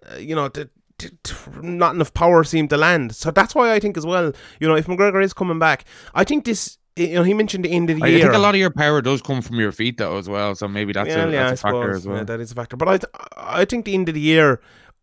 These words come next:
Speaker 1: would be foolhardy of him, to be honest. I think he came back too soon for that Khabib fight. Um, you know, I remember th-, uh, talking about maybe O-, October, November, and, or, uh, November, December,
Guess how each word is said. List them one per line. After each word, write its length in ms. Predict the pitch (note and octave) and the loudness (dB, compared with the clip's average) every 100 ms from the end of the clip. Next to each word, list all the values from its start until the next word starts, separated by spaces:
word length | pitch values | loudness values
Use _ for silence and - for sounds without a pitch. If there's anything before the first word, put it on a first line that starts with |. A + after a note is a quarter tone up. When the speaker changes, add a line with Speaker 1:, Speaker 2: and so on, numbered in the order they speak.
| - | 2
Speaker 1:
would 280 | D#3 C#3+ B2 | 2 2 -2
be 160 | D3+ | -6
foolhardy 680 | - - D#3 D3 C3+ B2 A#2+ | -4 2 4 6 4 2 -2
of 140 | A#2 | -4
him, 120 | B2 | -6
to 80 | A#2 | -6
be 80 | A#2 | -4
honest. 280 | A2+ A2 - | -4 -4 -6
I 80 | D3+ | -2
think 160 | F#3+ | -2
he 60 | E3 | -2
came 180 | - D3+ | -2 0
back 160 | D3+ | 0
too 200 | - G3 | 0 -2
soon 200 | G3+ F#3+ | 0 -2
for 140 | F3+ D#3+ | -2 0
that 160 | D#3 | 0
Khabib 400 | D#3 D3+ D#3 D#3 | 2 0 0 -4
fight. 340 | - D3 D#3 - - - - - | -2 0 0 -4 -20 -20 -18 -4
Um, 480 | C#3+ C#3 C3+ C3 - | 2 2 2 -2 -8
you 80 | B2 | -6
know, 300 | C#3+ C#3+ C#3 | 0 2 2
I 80 | B2+ | 0
remember 420 | C#3+ E3+ E3 C#3+ - | 0 4 2 2 -8
th-, 120 | G2+ - - | -18 -18 -14
uh, 80 | G#2+ | -8
talking 300 | - E3 D#3 | 2 2 4
about 140 | C#3+ | 2
maybe 260 | C#3 C#3 C#3+ | 2 2 0
O-, 40 | |
October, 760 | C#2+ G#2+ B2+ G#2 B2+ - D#3+ D3+ | -2 -6 -4 -4 -4 4 4 4
November, 360 | D3+ D#3 C#3+ | -2 0 0
and, 140 | B2 C3+ | -2 -2
or, 240 | B2 C#3 | 2 4
uh, 180 | C3+ B2+ | 4 4
November, 320 | D3 D#3 E3 | 2 2 0
December, 380 | D3 F3 D#3 | 0 0 0